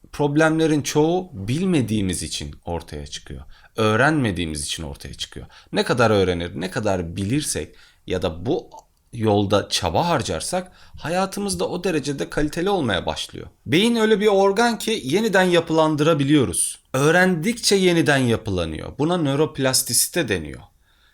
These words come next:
Siz yeni bir şey öğrendikçe beyniniz değişmeye başlıyor. Dolayısıyla öğrenmenin beyindeki değişikliklerini gözle görebilseydiniz belki sabah akşam bir şeyler öğrenmeye çalışacaktınız.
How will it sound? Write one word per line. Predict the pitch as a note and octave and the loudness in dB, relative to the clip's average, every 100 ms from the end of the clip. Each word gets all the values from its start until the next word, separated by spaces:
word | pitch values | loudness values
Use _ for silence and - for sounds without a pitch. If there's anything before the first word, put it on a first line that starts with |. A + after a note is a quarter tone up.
| _ | _
Siz | - F#3+ F3+ G#2 | -2 0 2 0
yeni | A2 C#3+ | 2 2
bir | B2 | 0
şey | - F2 | -2 -2
öğrendikçe | - G2+ C#3+ D3+ D3 D3 E3 E3 - _ | -2 0 2 2 0 -2 0 0 -4 _
beyniniz | - A2 A#2 B2+ D3+ D3 F#2 F#2 | -4 -2 -2 -2 0 -2 -4 -2
değişmeye | A#2 B2+ - B2 E3+ F#3+ | -2 0 0 0 -2 -2
başlıyor. | A#2 - - - - _ - - - - | -2 -4 -10 -16 -20 _ -20 -20 -18 -8
Dolayısıyla | D#3 E3 F3 E3 | -2 0 0 0
öğrenmenin | B2+ C3+ D3 D#3+ E3 E3 G3+ G#3 - - _ | 2 4 4 2 2 2 0 -4 -10 -20 _
beyindeki | F2+ B2 C#3 E3+ E3 D#3+ F#3+ | -4 2 2 2 2 0 2
değişikliklerini | D#3+ D#3 C#3+ C#3+ C#3+ D3 D3+ D#3 A#2+ | 2 4 0 -4 -6 2 2 2 -2
gözle | G#2+ G3+ F#3 E3 | -2 -2 0 2
görebilseydiniz | D3+ D3+ C#3+ - G3+ E3 A#2+ F#3+ - - - - | 4 4 2 2 2 2 0 0 0 -4 -18 0
belki | D3 C3 - F3 | 2 2 2 0
sabah | - B2 C#3+ | 0 2 2
akşam | B2+ - D3+ E3+ - _ - | 2 2 -2 -2 -8 _ -8
bir | - | -2
şeyler | - C3 C#3+ D#3 | 2 2 4 4
öğrenmeye | A#2+ G2 F#2+ F2+ E2 | 6 6 2 0 -4
çalışacaktınız. | - E2+ - - D2 - - - - | -4 -6 -6 -10 -12 -16 -4 -4 -4